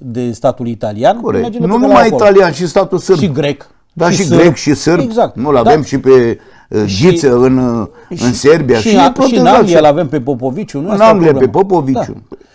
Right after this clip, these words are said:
Speaker 1: Dar este normal ca statul
Speaker 2: Da,
Speaker 1: român să
Speaker 2: a-, ați
Speaker 1: aibă
Speaker 2: auzit undeva să spună în presă ce se, ce s-a întâmplat cu, uh,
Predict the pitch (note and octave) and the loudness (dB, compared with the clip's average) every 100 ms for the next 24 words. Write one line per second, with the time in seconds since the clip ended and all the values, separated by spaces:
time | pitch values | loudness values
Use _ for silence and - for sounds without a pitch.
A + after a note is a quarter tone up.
0 | _ - C#3 F#3+ - F#3+ F3 - C#3+ C3+ | _ -4 0 0 -2 -2 -2 0 -2 -2
1 | B2+ F#3+ C4 E3 - - C3 D3 D3 A#2+ | -2 -4 -4 -6 -4 2 2 2 0 -4
2 | - E3 C#3+ D#3 D3+ C#3 F#3+ F#3+ E3 C#3 | -2 -2 0 0 0 0 -2 -2 2 2
3 | E3 E3+ D3+ C#3+ E3 D#3+ B2+ - D#3 D#3+ | 2 -2 -4 -4 -6 -4 -4 0 0 0
4 | C3+ A2+ F2+ - _ _ _ - E3 D3+ | -4 -4 -4 -12 _ _ _ -6 -4 -4
5 | D#3+ C#3+ C3 A#2 - _ - D3 C#3+ D3+ | 0 2 2 -2 -10 _ -6 -4 -2 -4
6 | C3+ C3 A#2 C3+ D#3 - - C3+ B2+ A#2 | -2 -2 -4 -4 -4 -6 -10 -6 -4 -4
7 | G#2 F#2 _ _ _ G#2+ A2 G#2+ G#2 G#2 | -8 -10 _ _ _ -8 -4 -2 -4 -6
8 | G2+ | -8